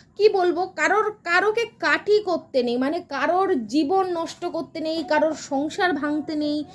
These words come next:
কারোর ক্ষতি চাইতে নেই। যদি কারোর ক্ষতি চান, তাহলে ultimately আমার, আপনার ক্ষতি ভগবান করবে। তো সেটা হয়েছে।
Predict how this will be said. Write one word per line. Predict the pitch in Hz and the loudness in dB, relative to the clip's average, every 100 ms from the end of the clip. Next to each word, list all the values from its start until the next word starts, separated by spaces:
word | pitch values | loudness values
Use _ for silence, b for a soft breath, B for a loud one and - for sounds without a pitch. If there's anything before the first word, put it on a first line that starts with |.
| B B B - | B B B -4
কারোর | 320 349 370 | 0 2 0
ক্ষতি | 359 320 262 349 | 0 -2 2 2
চাইতে | 277 233 233 | 2 0 0
নেই। | 208 190 - B B | -4 -6 -12 B B
যদি | 240 330 349 | -6 -4 -2
কারোর | 392 359 339 370 | -2 0 2 0
ক্ষতি | 349 370 - 370 | -2 -6 -2 -2
চান, | 359 359 339 262 | 2 2 4 2
তাহলে | 240 269 269 233 - | 0 -2 0 0 0
ultimately | 262 285 339 339 339 339 | 0 0 -2 -4 -2 0
আমার, | 254 269 302 | 2 2 0
আপনার | 233 233 349 381 | -2 -6 -2 -2
ক্ষতি | 370 381 392 | -2 0 2
ভগবান | 247 208 214 214 196 | 2 2 2 0 -2
করবে। | 202 180 208 | -6 -6 -6
তো | 311 | -8
সেটা | 349 240 - | -6 -6 -6
হয়েছে। | 190 170 160 170 | -6 -8 -10 -14